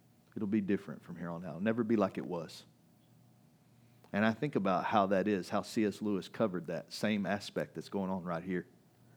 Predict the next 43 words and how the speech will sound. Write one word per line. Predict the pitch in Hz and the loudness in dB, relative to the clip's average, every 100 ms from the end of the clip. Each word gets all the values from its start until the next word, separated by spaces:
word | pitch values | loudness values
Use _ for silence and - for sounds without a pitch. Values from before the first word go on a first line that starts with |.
| - - - - - - - - - | -20 -20 -20 -20 -20 -20 -20 -20 -2
Jesus | 107 131 110 104 | 4 4 4 2
knows | 110 98 | 2 2
he'll | - 98 | 0 -4
see | - 107 | 0 0
them | 87 | -2
again, | 85 90 92 - _ | -4 -6 -8 -14 _
but | 98 | -8
it | 101 | -4
won't | 131 104 | -4 0
be | 113 | 0
the | 95 | -2
same. | - 95 95 - _ _ - _ - - _ _ _ _ - - - - | -4 -6 -8 -14 _ _ -20 _ -20 -20 _ _ _ _ -20 -20 -20 -4
Peter | 120 117 | -2 0
will | 98 | -2
be | 90 | -2
changed | 87 92 90 - | -4 -6 -6 -8
forever. | 80 82 80 - - _ _ _ - - - - _ _ - | -8 -8 -10 -18 -20 _ _ _ -20 -20 -20 -20 _ _ -12
John | 95 98 95 | -2 0 0
will | 82 | -2
be | 82 | -6
changed | 82 - 87 85 | -8 -8 -8 -6
forever. | 80 82 82 80 - - _ _ _ _ - _ | -6 -6 -6 -10 -18 -20 _ _ _ _ -20 _
James | - 101 101 95 | -2 0 2 0
will | 85 | -6
be | 90 | -8
changed | - 92 90 | -6 -4 -6
forever. | - 80 85 92 85 - _ _ _ - - - - - - | -6 -6 -4 -4 -6 -16 _ _ _ -20 -20 -20 -20 -20 0
They | 101 | 2
will | 107 | 2
see | - 123 | 2 4
the | 104 | 6
resurrection, | 101 110 95 101 104 - 87 | 6 4 4 2 2 -4 -4
and | 85 | -4
the | - | -4
Spirit | 117 113 78 | 0 0 0
will | 87 | -4
empower | 80 - 92 85 | -2 2 2 2
them | 85 | -4
to | 85 | -6
do | 85 | -6
things | 82 98 101 98 | -6 -2 -2 -2
that | |
are | 92 | -4